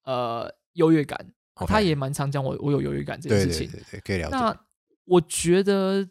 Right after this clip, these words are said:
Speaker 1: 是有道理的，但是那个道理如果让我自己一个人独自摸索，有可能
Speaker 2: 要花很久时间。
Speaker 1: 有可能我终其一生不会理解。
Speaker 2: 哦，哦，连终其一生不会理解，这，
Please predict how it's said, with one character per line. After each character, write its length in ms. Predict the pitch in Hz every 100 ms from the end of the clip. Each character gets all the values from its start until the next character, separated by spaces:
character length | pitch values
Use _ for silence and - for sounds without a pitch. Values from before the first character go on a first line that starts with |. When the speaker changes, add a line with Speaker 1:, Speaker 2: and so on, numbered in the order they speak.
| _ _ _
Speaker 1:
是 200 | - -
有 160 | 214 131
道 280 | - 185 143
理 120 | 131
的， 140 | 139 147
但 140 | 214
是 100 | 233
那 100 | 226
个 80 | 196
道 200 | 196 170
理 280 | 143 135 - _
如 140 | 170
果 100 | 185
让 160 | 170 175
我 80 | 131
自 100 | 170
己 200 | 147 151 -
一 80 |
个 180 | 156 160
人 180 | 131 123
独 140 | 131
自 100 | 135
摸 220 | 147 131 131
索， 320 | - - - _ _ _ _ _ _ -
有 160 | 185
可 60 | 127
能 40 |
Speaker 2:
要 60 | 139
花 40 |
很 160 | 139 -
久 140 | 123
时 160 | 98 95
间。 140 | 87
Speaker 1:
有 60 | 160
可 40 | 254
能 80 |
我 80 | 196
终 200 | 147 170
其 120 | -
一 40 | 135
生 180 | 139 131
不 80 |
会 60 | -
理 120 | -
解。 280 | 143 - 190 _ _ _ _ -
Speaker 2:
哦， 800 | 110 120 135 135 135 135 131 123 - _ _ -
哦， 160 | 127
连 160 | 107 160
终 120 | 185
其 120 | 185
一 40 | 156
生 160 | 156
不 60 | 139
会 80 | 135
理 60 |
解， 80 | 110
这， 180 | 95